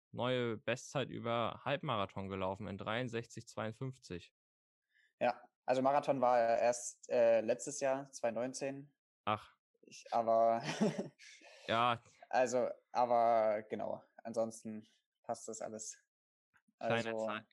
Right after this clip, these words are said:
Speaker 1: kleiner Zahlendreher grad, die,
Speaker 2: Ja,
Speaker 1: die
Speaker 2: ich weiß gar nicht, was
Speaker 1: Marathonzeit als, als Jahreszeit, äh, Jahreszahl.
Speaker 2: Ja. <laughs>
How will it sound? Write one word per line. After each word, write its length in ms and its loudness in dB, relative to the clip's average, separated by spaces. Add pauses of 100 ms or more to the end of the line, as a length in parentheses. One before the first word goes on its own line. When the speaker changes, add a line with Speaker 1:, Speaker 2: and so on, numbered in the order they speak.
Speaker 1:
kleiner 340 0
Zahlendreher 540 -2
grad, 280 -2
die, 60 0
Speaker 2:
Ja, 420 0 (180)
Speaker 1:
die 80 -2
Speaker 2:
ich 80 0
weiß 160 6
gar 80 4
nicht, 80 0
was 240 -2
Speaker 1:
Marathonzeit 260 -8
als, 300 0
als 220 -6
Jahreszeit, 680 -2 (240)
äh, 240 2
Jahreszahl. 540 -2
Speaker 2:
Ja. 160 -2
<laughs> 480 -4